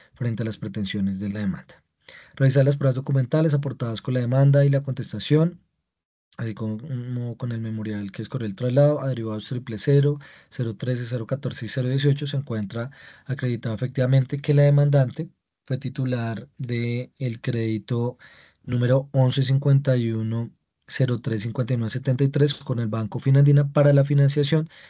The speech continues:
de un vehículo, en ese caso de un Mazda C X cinco modelo dos mil diecinueve. De igual manera, eh, en mayo de dos mil veintidós, la demandante solicitó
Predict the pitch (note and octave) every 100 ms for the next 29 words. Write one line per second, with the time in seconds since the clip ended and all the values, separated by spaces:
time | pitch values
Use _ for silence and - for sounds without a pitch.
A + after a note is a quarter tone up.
0 | _ - A#2+ A#2 A#2 B2 A2 - C#3 E3+
1 | - A#2 G#2+ G2+ G#2+ A2+ A2 - A#2 A#2+
2 | A2+ A2 G#2+ G#2+ A#2 G#2+ G#2+ G#2+ G#2+ -
3 | A#2 A2 - A#2 - A#2 G#2 A2+ A#2 G#2+
4 | G2+ G#2 G#2+ A2+ A2+ G#2 G#2 G2+ G#2 G#2+
5 | C3+ D3+ D#3 D#3+ - - - - - _
6 | - C3+ B2+ C3 B2+ C3 C#3 C3+ C#3 C#3
7 | C#3+ - - B2+ A#2 A2+ A2 A2 - _
8 | _ _ - C3+ B2 A2+ A#2+ B2 A#2+ A2+
9 | A2 C#3 C#3 C3+ B2 A2 G#2+ G#2 A#2 -
10 | - - A#2 A#2+ A2 - A#2+ A#2 A#2+